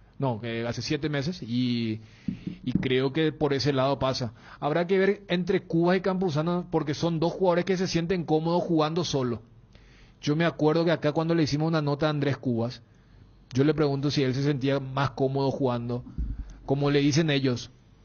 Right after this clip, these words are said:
como el único cinco o doble cinco, decía, "Y me acomodo con el doble, pero a mí me gusta jugar solo". Entonces, y Campuzano <laughs> también es de esa, entonces,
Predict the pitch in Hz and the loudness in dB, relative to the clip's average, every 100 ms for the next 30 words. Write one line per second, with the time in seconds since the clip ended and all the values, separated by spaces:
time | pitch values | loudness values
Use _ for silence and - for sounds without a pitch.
0 | - - 139 147 147 143 - 143 135 131 | -8 0 2 2 0 -2 0 0 0 -2
1 | - 175 185 196 196 170 185 196 196 214 | 0 2 4 2 2 0 0 0 2 2
2 | 220 165 160 170 165 131 160 151 139 131 | 2 2 2 2 2 0 0 0 0 0
3 | 143 175 185 190 180 185 160 175 202 202 | -2 -2 0 2 2 0 0 2 2 0
4 | 208 196 160 156 139 117 117 - 127 135 | 2 2 4 2 2 -2 -6 -8 -6 -4
5 | 165 165 180 165 165 156 - 131 120 107 | -4 -2 -2 0 0 -2 0 0 -2 -4
6 | - - - - - - 123 135 151 127 | -14 -20 -20 -20 -20 -8 -2 0 0 2
7 | 170 180 175 156 180 214 190 208 208 214 | 0 0 -2 -2 0 0 0 0 0 0
8 | 185 202 185 180 165 151 143 131 127 - | 0 0 0 2 0 0 -2 -6 -14 -18
9 | - 135 151 175 151 | -10 -4 -2 -2 -4